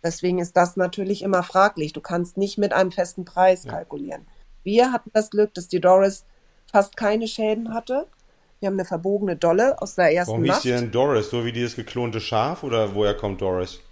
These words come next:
Speaker 1: <laughs> Ganz gedacht, ja, das war ganz lustig. Wir haben natürlich, als wir dann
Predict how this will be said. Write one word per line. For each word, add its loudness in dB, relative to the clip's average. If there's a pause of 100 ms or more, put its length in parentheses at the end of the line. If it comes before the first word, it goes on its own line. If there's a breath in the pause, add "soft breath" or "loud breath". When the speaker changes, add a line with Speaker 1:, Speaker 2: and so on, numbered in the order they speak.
(640)
Speaker 1:
<laughs> -2
Ganz 2
gedacht, 0
ja, 2
das -6
war 2
ganz -4
lustig. -6
Wir -2
haben -4
natürlich, -6 (100)
als -6
wir -6
dann -2